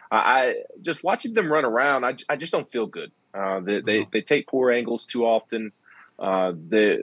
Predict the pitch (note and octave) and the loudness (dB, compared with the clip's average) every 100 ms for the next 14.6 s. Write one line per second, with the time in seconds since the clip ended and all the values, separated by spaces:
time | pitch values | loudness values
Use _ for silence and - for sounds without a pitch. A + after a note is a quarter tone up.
0 | C#2 - - F#2 - A#2 B2+ A#2 C3+ - | -4 -8 -2 0 4 4 4 4 0 0
1 | A#2 A#2+ A2 G#2 A#2 B2 G#2 A#2 A2 - | 2 4 4 2 -2 -2 -2 0 -2 -4
2 | - C#3+ D3 C3 B2+ B2 - _ _ _ | -4 -2 0 2 2 0 -6 _ _ _
3 | _ _ _ _ G2 F#2+ F2+ - F#2 F#3 | _ _ _ _ -8 -6 -4 -4 0 2
4 | F#3 D#3 C3+ G#2+ - - G2 - _ _ | 4 4 4 2 -2 -4 -4 -6 _ _
5 | G#2 G2 F#2+ B2+ A#2+ A2+ - B2 C3+ C#3 | -6 -4 -2 2 6 4 2 0 2 2
6 | C3+ C3 B2 G2+ - G2+ A2 A#2 A2+ G#2+ | 2 2 0 -2 -8 -10 -8 -4 -2 -4
7 | G2+ A2+ A2 G#2+ A2 A#2 - C3 C#3+ C#3+ | -4 -6 -4 -2 4 4 6 4 2 -2
8 | - B2 A#2 A2+ A2+ - - B2 D3+ C#3 | -2 -2 -2 -2 -4 -4 -6 -4 -2 0
9 | A#2 A2 G#2 - G#2+ G2 A2+ G#2 G#2 F#2+ | 0 -2 -6 0 0 0 -4 -4 -6 -12
10 | - _ C#3+ B2 A2 A#2 A2 G2+ F#2 _ | -16 _ 2 4 2 -2 -2 -2 -4 _
11 | _ _ _ _ _ _ - - C#3 B2+ | _ _ _ _ _ _ -6 2 4 4
12 | G2+ A#2+ A#2+ A#2 - _ _ _ _ _ | 4 4 4 2 -6 _ _ _ _ _
13 | - - F#2+ F2+ A#2+ A#2+ G#2 G2 B2+ A2 | -12 -8 -6 -2 0 0 -2 2 4 4
14 | - - G2+ F#2 G#2+ F2+ | 0 -6 -4 -2 -2 -6